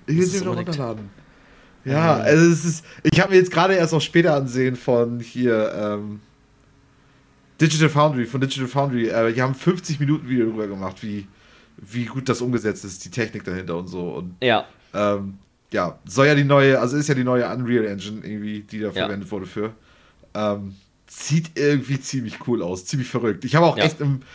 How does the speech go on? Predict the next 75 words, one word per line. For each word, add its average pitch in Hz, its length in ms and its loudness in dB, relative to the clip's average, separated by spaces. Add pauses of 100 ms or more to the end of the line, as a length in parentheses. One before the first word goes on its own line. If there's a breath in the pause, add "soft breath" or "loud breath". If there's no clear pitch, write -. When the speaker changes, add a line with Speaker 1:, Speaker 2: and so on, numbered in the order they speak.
(240 loud breath)
Speaker 1:
im 135 120 2
Reddit 156 280 4
war 147 140 4
eine 139 100 0
Menge 135 460 0
kurzer 147 400 2
Clips 139 380 0
irgendwie 107 240 -6
von, 107 320 -6
von 107 180 -10
dieser 104 220 -6
Tech-Demo 101 380 -8
drin. 104 300 -8 (380 soft breath)
Muss 135 200 2
sagen, 156 300 2
also 135 200 0
das 135 200 2
ist 143 140 -6
nicht 120 140 -8
wirklich 143 240 0
ein 117 60 -8
Spiel, 127 420 2
ne? 120 240 0
Das - 200 -6
ist - 80 -10
einfach 107 300 -6
nur 113 160 -6
so 101 220 -6
wie 110 60 -8
so 104 140 -8
ein 101 80 -10
G 110 140 -4
T 113 140 -6
A-mäßiges, 107 840 -6 (120)
Speaker 2:
Genau. 110 280 4
Speaker 1:
das 110 100 4
ist 117 60 -2
dann 120 120 2
eine, 123 120 4
eine 127 140 0
Open 123 220 0
World 131 300 6
und 117 80 -8
du 117 40 -6
kannst 120 220 -4
da 120 60 -2
rumfahren 120 400 -4
und 104 40 -12
kannst 113 220 -10
da 110 60 -6
ein 104 60 -8
bisschen 101 240 -6
irgendwie 101 360 -8
ein 98 100 -10
bisschen 104 220 -12
rumspielen 95 400 -8
mit. 98 200 -10
Speaker 2:
Hier 120 180 0
und 110 100 -2
da 113 140 2
mit 113 60 0
Speaker 1:
Aber 104 80 4
du - 20 4
Speaker 2:
ein 104 100 4
Speaker 1:
hast - 40 -
Speaker 2:
paar 107 40 2
Speaker 1:
ja 107 120 2
Speaker 2:
Sachen 95 100 -2
Speaker 1:
noch 101 60 -4
Speaker 2:
interagieren, 98 540 -6
aber 85 140 -8
es 90 140 -10
ist - 120 -14
jetzt - 200 -16
nicht, - 340 -14